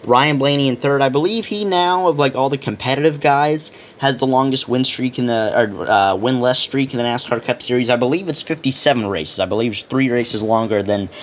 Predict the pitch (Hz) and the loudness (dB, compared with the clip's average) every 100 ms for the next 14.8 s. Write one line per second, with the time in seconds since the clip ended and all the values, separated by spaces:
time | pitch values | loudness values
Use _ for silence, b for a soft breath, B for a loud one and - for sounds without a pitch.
0 | B 120 120 - 127 110 98 90 95 107 | B 0 2 4 4 4 -2 -6 0 2
1 | 87 - 92 135 123 117 - 113 104 95 | 2 0 -4 -2 2 0 0 -2 -2 -4
2 | B B B 107 104 113 107 - 117 110 | B B B -4 0 0 0 2 2 2
3 | 101 101 98 107 101 95 101 98 95 95 | 0 0 -2 -2 -2 -2 -4 -2 0 0
4 | 90 92 98 87 71 - - B B B | 0 2 2 2 -4 -6 -8 B B B
5 | B - 110 104 98 95 90 - - - | B 0 4 4 2 0 -8 -12 -20 -20
6 | - - - - - - 123 127 113 117 | -20 -20 -20 -20 -8 0 2 4 4 4
7 | 120 110 - 117 - 151 156 147 151 151 | 2 -2 -4 -4 0 2 2 0 -2 0
8 | 139 143 143 120 123 143 151 - - B | 2 2 2 4 6 4 2 -8 -10 B
9 | B B - 90 113 135 135 139 151 151 | B B -4 2 4 4 2 2 0 -2
10 | - 120 - 123 139 143 185 202 226 214 | 2 2 2 -2 2 2 4 4 4 2
11 | 180 165 147 147 139 135 123 123 123 117 | 4 4 4 4 4 2 2 2 2 0
12 | 127 120 113 135 127 127 123 113 127 120 | -2 -2 0 0 2 2 2 4 4 4
13 | 123 117 117 - 113 110 113 107 113 127 | 2 2 0 0 0 0 0 0 2 2
14 | 113 113 113 113 104 107 101 104 | 2 2 2 2 4 4 4 0